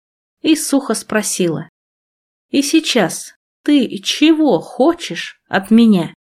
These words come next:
«Поговори с ним, Ань», тихо ответила я, ни на что не надеясь, но всё же используя свой шанс до конца.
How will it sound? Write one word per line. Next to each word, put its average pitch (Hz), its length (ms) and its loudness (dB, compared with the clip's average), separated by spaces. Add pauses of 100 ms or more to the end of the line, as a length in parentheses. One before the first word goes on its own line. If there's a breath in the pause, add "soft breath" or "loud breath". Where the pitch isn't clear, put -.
(520)
«Поговори 254 720 0
с - 160 -8
ним, 185 360 -2
Ань», 240 460 0 (580)
тихо 233 300 -2
ответила 208 500 0
я, 254 320 0 (340)
ни 208 180 0
на 330 140 2
что - 300 -2
не 190 140 4
надеясь, 220 640 0 (360)
но 214 140 0
всё 247 260 0
же 226 220 0
используя 196 920 -2
свой 190 340 0
шанс 214 480 -2
до 180 120 -4
конца. 190 600 -4